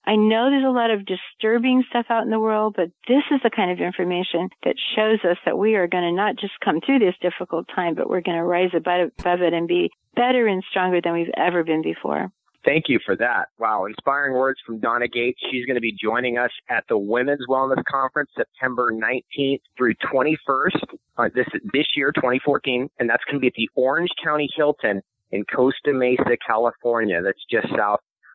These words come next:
Speaker 2: of Los Angeles. We're gonna have an incredible lineup of speakers, including Donna.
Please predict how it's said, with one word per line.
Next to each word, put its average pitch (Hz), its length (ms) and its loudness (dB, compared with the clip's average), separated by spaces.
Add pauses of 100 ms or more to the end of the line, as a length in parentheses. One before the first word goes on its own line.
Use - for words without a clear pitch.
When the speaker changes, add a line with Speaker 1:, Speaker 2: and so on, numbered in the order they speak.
Speaker 2:
of 104 140 -2
Los 104 280 2
Angeles. 104 520 -2
We're 127 120 2
gonna 117 220 0
have 117 100 0
an 110 80 -6
incredible 131 540 -2
lineup 123 320 0
of 117 180 -4
speakers, 120 440 -2 (320)
including 139 560 -2
Donna. 123 460 -2